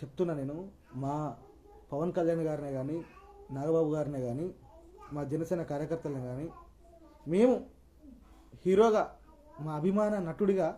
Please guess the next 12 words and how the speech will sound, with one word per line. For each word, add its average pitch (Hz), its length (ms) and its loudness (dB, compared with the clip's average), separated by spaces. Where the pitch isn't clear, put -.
మా 143 100 -4
అన్నయ్య 175 320 -2
మెగాస్టార్ 165 400 0
చిరంజీవి 170 320 2
గారినే 151 320 -2
కానీ, 139 180 -6
మా 147 160 -2
మెగా 175 180 4
ఫ్యామిలీ 165 380 0
కానీ, 123 180 -6
మీరు 160 200 2
తిడితే 165 220 0